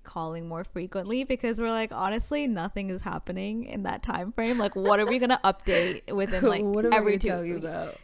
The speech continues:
Speaker 1: Yeah, like,
Speaker 2: Yeah.
Speaker 1: if I call you today and then I call you four days from now, like, it's like, "Hey, like, what's new?" Nothing.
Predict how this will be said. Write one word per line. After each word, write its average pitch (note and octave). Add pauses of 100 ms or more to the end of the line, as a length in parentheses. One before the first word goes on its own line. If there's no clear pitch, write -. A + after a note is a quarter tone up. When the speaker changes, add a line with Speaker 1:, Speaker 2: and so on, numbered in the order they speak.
Speaker 1:
Yeah, B3+
like, A#3
Speaker 2:
Yeah. -
Speaker 1:
if G#3+
I C4
call A#3+
you C#4+
today G#3
and G#3
then G3+
I G3
call F#3
you F#3+
four F3+
days E3+
from G3+
now, G#3
like, F3 (720)
it's -
like, B3
"Hey, F4+
like, B3
what's G#3
new?" C4+ (400)
Nothing. G#3+